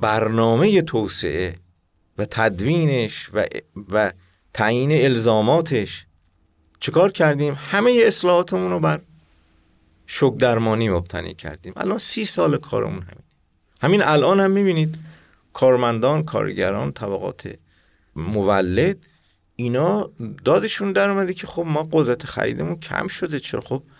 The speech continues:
چرا متناسب با تورم دست؟ تازه هنوز گفته می‌شه که ما داریم اون یارانه رو به شما می‌دیم، داریم تو کجا به شما یارانه می‌دیم و هنوزم اینا بدهکارن. چرا اینجوره؟ به خاطر اینکه ما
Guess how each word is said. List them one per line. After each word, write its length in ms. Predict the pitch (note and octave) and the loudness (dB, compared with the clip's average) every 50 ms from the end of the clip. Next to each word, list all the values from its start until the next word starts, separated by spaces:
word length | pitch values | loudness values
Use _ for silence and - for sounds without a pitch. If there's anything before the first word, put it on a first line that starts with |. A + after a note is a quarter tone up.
| _ _ _ _ _ _ | _ _ _ _ _ _
چرا 220 | - - - A#2 | -8 -2 -2 0
متناسب 540 | C#3+ E3 D#3+ D#3+ D#3 A#2+ A2+ A2 - - G#2 | 0 0 -2 -4 -4 -4 -4 -4 -4 -4 -4
با 140 | - F#2 F#2+ | -4 -6 -8
تورم 540 | F2+ - G#2 G2 F#2+ F2 F2 F2+ E2+ D2 C#2+ | -6 -4 -2 -2 0 0 0 -2 -2 -4 -4
دست؟ 300 | - A2+ G#2 - - - _ _ _ _ _ _ _ _ _ _ _ _ | -4 -4 -4 -6 -8 -10 _ _ _ _ _ _ _ _ _ _ _ _
تازه 300 | - - G#2 G#2+ A2+ D#3+ | -2 0 0 2 2 2
هنوز 360 | F3+ D#3+ C#3 D3+ - F#2 - - _ _ _ _ _ _ _ _ _ _ - | 0 2 0 0 -2 -2 -4 -10 _ _ _ _ _ _ _ _ _ _ -4
گفته 300 | G#2+ G2+ - - - A#2+ | -4 -4 -2 -2 -4 -2
می‌شه 240 | D3+ D#3+ D#3 - | -2 -2 -4 -4
که 80 | - F3+ | -4 -2
ما 140 | F3+ E3+ C3 | 0 0 0
داریم 260 | G#2+ A2 B2 D3 D#3 D#3+ - _ _ _ _ _ _ _ _ _ _ | 0 0 -2 -2 -6 -8 -12 _ _ _ _ _ _ _ _ _ _
اون 140 | D#3+ G3+ G#3+ | 2 4 6
یارانه 420 | G#3 G3+ F#3+ F3+ E3+ E3 D#3+ D#3 | 6 6 8 8 8 6 6 6
رو 100 | D3+ D3 | 6 6
به 80 | C#3 C#3 | 4 4
شما 320 | - - C#3+ C3 B2+ B2 | 0 0 0 2 2 2
می‌دیم، 440 | B2 B2 A#2 G#2 G#2 A2 A2 A#2 - _ _ | 0 0 -2 -4 -6 -8 -8 -10 -12 _ _
داریم 380 | - F#2 G2+ A#2+ C#3+ D3 - - _ _ | -2 0 0 0 -2 -4 -8 -12 _ _
تو 80 | - - | -16 -12
کجا 320 | - - B2 A#2 D3 F3 | 0 0 2 4 6 6
به 100 | F3 F#3 | 6 6
شما 280 | F3+ - E3 D#3+ D#3+ D#3 | 4 4 4 4 6 6
یارانه 440 | D#3 D3 C3+ C3 B2 B2 B2+ B2 | 6 6 6 6 6 4 2 0
می‌دیم 400 | A#2+ A#2 A2 G#2 G#2 A2+ A#2 - - _ _ _ | 0 0 -2 -4 -4 -6 -8 -10 -12 _ _ _
و 60 | - G2 | -2 0
هنوزم 460 | A2 A#2 C3+ D#3 D#3+ G3 G3 G3+ G3 - _ _ _ _ _ _ _ _ _ _ _ _ | 0 2 2 2 2 2 0 0 -2 -6 _ _ _ _ _ _ _ _ _ _ _ _
اینا 220 | A2+ G#2 G#2 C#3+ | -2 0 0 0
بدهکارن. 760 | D#3+ D#3+ F3+ E3 C#3+ C3 - - D#3 F#3+ A#3 A#3+ A3+ - - - - - - _ _ _ _ _ _ _ | 2 2 2 2 2 0 0 2 2 4 4 4 2 0 -4 -8 -12 -12 -14 _ _ _ _ _ _ _
چرا 300 | - - - A3+ B3 B3 | -2 2 4 4 6 6
اینجوره؟ 480 | A#3+ A3+ G3+ F3+ D3+ E3+ E3 D#3+ D#3 D3+ | 6 6 4 4 4 6 6 6 6 4
به 80 | C3+ | 4
خاطر 260 | - - G#2+ - - | 2 -2 -2 -2 -2
اینکه 280 | A#2+ C#3+ F3 F#3+ - F#3 | -2 -2 -2 -2 -2 -4
ما 280 | D#3 C3 C3+ D#3+ D#3 | -2 -2 -2 -2 -4